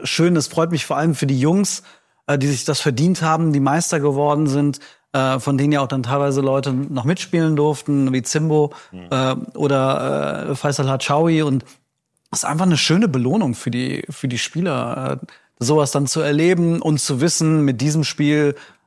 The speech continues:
Speaker 1: ähm, wirst du in die nächste Runde einziehen und dann wirst du wahrscheinlich gegen Midtjylland spielen.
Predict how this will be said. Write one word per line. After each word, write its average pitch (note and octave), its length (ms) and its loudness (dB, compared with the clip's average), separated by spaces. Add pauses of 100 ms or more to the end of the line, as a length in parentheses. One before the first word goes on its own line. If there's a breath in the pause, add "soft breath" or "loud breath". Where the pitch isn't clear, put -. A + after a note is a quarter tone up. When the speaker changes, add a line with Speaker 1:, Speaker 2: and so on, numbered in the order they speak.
Speaker 1:
ähm, B2+ 560 -2
wirst C#3+ 320 0
du C#3 120 -2
in C3 80 0
die B2+ 80 0
nächste C3+ 320 -4
Runde C3 260 -2
einziehen D3 520 0
und C3 100 0
dann B2+ 140 0
wirst C3 200 -2
du C#3+ 60 0
wahrscheinlich C3 500 -2
gegen B2+ 300 -2
Midtjylland C#3+ 480 0
spielen. C3+ 400 -2